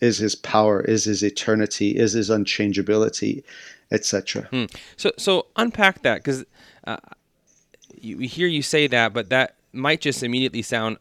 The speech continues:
Speaker 2: uh, incomprehensible to somebody listening. W-, what does
Speaker 1: <laughs>
Speaker 2: it mean to say that God's love is his holiness? I mean, it doesn't, are you just completely blowing out any distinction there that would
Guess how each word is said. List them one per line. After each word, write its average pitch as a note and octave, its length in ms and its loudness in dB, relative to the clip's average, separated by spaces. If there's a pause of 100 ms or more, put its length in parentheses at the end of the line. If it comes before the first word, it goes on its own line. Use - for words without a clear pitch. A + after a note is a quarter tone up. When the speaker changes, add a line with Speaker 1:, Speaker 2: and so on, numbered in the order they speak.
(120)
Speaker 2:
uh, F#2+ 480 -4 (760)
incomprehensible B2 680 -2
to G2+ 80 -2
somebody G2+ 300 -6
listening. F#2+ 480 -6
W-, A2 200 -10
what D#3 120 4
does F#3 140 4
Speaker 1:
<laughs> D#3 40 0
Speaker 2:
it B2+ 60 -4
mean C#3+ 160 -2
to B2+ 60 -2
say A#2+ 120 -4
that G#2 160 -6
God's G#2 260 -2
love A2 440 0
is G#2+ 180 -6
his G2 140 -10
holiness? F#2 560 -6
I G2 60 -8
mean, G2+ 220 -6 (440)
it G#2+ 140 -12
doesn't, C3+ 580 0
are A#2+ 80 -2
you A#2+ 120 -2
just B2+ 200 -2 (360)
completely B2+ 400 -2
blowing A#2 360 -2
out G#2+ 260 -2 (180)
any C3 220 -2
distinction A2+ 640 -6
there G2 180 0
that F2+ 140 -2
would F#2 240 -8